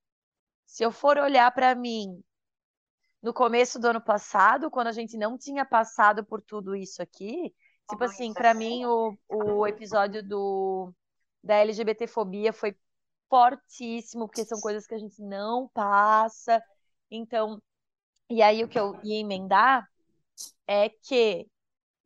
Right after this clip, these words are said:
isso aí que tu tavas falando agora no final, de, das pessoas, "Ai, não sei o quê, não sei o quê, não é bem assim, né?"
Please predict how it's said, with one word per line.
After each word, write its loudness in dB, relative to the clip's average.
isso -6
aí -2
que -10
tu -20
tavas 2
falando -2
agora 0
no -12
final, -2
de, -8
das 0
pessoas, -2
"Ai, 4
não -10
sei -8
o -14
quê, -4
não -2
sei -4
o -14
quê, -2
não -2
é 0
bem -2
assim, -8
né?" -2